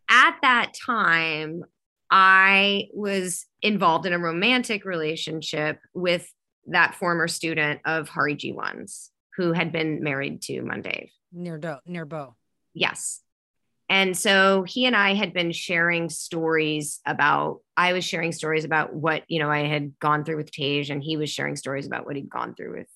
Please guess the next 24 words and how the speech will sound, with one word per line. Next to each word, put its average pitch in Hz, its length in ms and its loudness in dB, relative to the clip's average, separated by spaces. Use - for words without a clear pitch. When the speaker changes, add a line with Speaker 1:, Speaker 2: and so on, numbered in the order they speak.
Speaker 1:
Hari - 140 -10
G - 140 -14
One - 240 -20
and 185 320 4
beyond, 139 480 0
and 180 680 4
what 165 260 2
it 151 80 -2
was 165 160 -6
like 143 180 -4
to - 100 -14
be 147 120 -4
part 147 200 -2
of 143 120 -4
that 156 200 6
inner 156 200 0
circle 151 580 -4
and 151 260 -6
all 156 240 -2
the 151 80 -4
weird, 151 460 -2
wacky 143 500 0
stuff 143 520 -4
that 143 160 -6